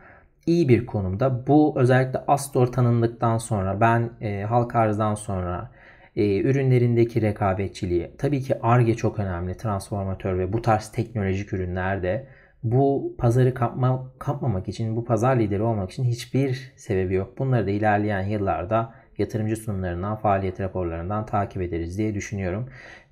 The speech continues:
Gelecek görünümü, Türkiye pazarının gelecek görünümü hep anlatmıştım. Yıllık büyüme arkadaşlar, bakın iki bin on dört iki bin yirmi bir yılında yıllık büyümesi iki virgül birden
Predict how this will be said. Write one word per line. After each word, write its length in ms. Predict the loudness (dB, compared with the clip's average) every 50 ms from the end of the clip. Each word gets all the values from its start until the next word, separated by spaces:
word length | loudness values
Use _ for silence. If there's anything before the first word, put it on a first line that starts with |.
| _ 2
Gelecek 480 | 4 6 6 6 6 4 2 2 2 4
görünümü, 520 | 6 6 6 6 6 4 4 2 0 0 0
Türkiye 340 | 0 0 0 2 2 0 2
pazarının 460 | 4 2 4 4 4 2 2 2 4
gelecek 400 | 4 4 4 4 2 2 2 2
görünümü 260 | 2 2 4 4 4
hep 180 | 2 2 4 2
anlatmıştım. 760 | 2 2 2 0 -2 -2 -6 -10 -10 -6 -4 -4 -4 -4 -8 -14 -20 -20 -14 _ -4
Yıllık 520 | 2 4 6 6 6 6 2 0 0 4
büyüme 460 | 4 6 6 6 6 4 4 2 2 0
arkadaşlar, 760 | -2 -2 0 0 2 2 2 2 0 0 0 0 0 2 0
bakın 180 | -2 -4 -6 -8
iki 200 | -8 -6 -4 -2
bin 80 | 0
on 160 | 0 2 2
dört 140 | 2 0 0
iki 200 | -2 -4 -4 -2
bin 60 | -2
yirmi 320 | -2 0 0 0 0 0 0
bir 100 | 0 2
yılında 360 | 2 2 2 0 0 0 2
yıllık 380 | 2 2 2 2 2 0 0 0
büyümesi 320 | -2 -2 -2 -6 -8 -10
iki 220 | -10 -6 -4 -2
virgül 120 | 0 0 0
birden 300 | 0 0 0 -2 -2